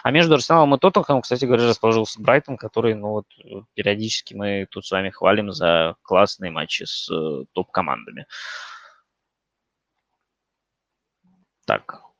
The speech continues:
Вопрос, э, э, так, вопрос про Вест Хэм. Ну, до Вест Хэма мы дойдем еще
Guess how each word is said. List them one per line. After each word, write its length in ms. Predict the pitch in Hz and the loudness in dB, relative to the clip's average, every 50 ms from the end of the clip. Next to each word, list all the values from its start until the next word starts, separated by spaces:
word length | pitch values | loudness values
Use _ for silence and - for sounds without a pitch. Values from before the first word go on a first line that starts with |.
| _ - | _ -16
Вопрос, 920 | - 101 - - - - 113 113 127 131 120 - - - - - - - - - | -12 -12 -12 -10 -6 -2 0 0 0 0 -2 -4 -6 -8 -8 -10 -12 -14 -12 -6
э, 0 | |
э, 1700 | - 110 104 104 104 101 101 101 98 98 98 98 98 92 87 - - - - _ _ - - - - 104 101 104 101 101 98 95 98 | -2 0 2 2 4 4 4 4 2 2 2 2 0 -2 -4 -8 -12 -16 -20 _ _ -20 -18 -16 -14 -12 -10 -10 -10 -10 -10 -8 -6
так, 180 | - 85 - - | -4 -4 -4 -4
вопрос 260 | 85 78 - 104 98 | -8 -6 -4 -6 -6
про 240 | - - 104 107 127 | -4 0 2 4 6
Вест 160 | 175 - - | 4 4 2
Хэм. 160 | - - 117 110 | -2 -4 -4 -4
Ну, 140 | 117 120 - _ | -4 -6 -8 _
до 300 | _ - 107 101 107 107 110 | _ -12 -4 0 2 4 4
Вест 140 | 107 - - | 4 2 -2
Хэма 220 | - 107 104 101 | -2 -2 -2 -2
мы 360 | 101 101 104 101 98 98 95 - | -2 -4 -4 -4 -4 -4 -6 -6
дойдем 340 | 156 104 101 98 85 78 76 | -4 -4 -4 -4 -6 -6 -8
еще 320 | 78 - - 143 160 151 | -6 0 2 2 2 2